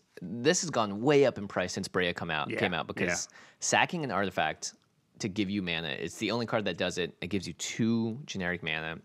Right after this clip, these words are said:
Speaker 1: It's incredibly powerful.
Speaker 2: Well, Ashnod's Altar is just one of the best cards in Commander, period. So just having a second copy of that in, if you're playing an artifact deck, is,
Speaker 1: Mm-hmm.
Speaker 2: I mean, every artifact deck wants that card.
Speaker 1: Yeah. Um,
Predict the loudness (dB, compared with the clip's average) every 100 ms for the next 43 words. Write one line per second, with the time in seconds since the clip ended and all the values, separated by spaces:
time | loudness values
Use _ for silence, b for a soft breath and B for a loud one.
0 | -4 -4 -4 -2 -2 -2 -4 -4 -6 -2
1 | 2 4 4 2 0 0 2 2 0 -2
2 | -4 -2 0 2 2 -2 0 0 2 0
3 | -2 -2 -2 -4 -4 -4 -6 -4 -6 -4
4 | -2 -2 -4 -4 -2 -2 -6 -2 -2 -2
5 | -4 -6 -10 -4 -4 -2 -4 -6 _ -10
6 | -2 0 0 -4 0 0 0 0 -2 -4
7 | _ -4 -2 -2 -2 -2 0 0 -2 -4
8 | -4 -4 -2 0 0 0 -4 -8 -8 -10
9 | -16 -20 _ -2 0 2 4 2 -2 -8
10 | -10 -8 -10 -8 -8 -10 -10 -20 B B
11 | B -4 -2 -2 -8 -8 2 4 4 2
12 | -2 -6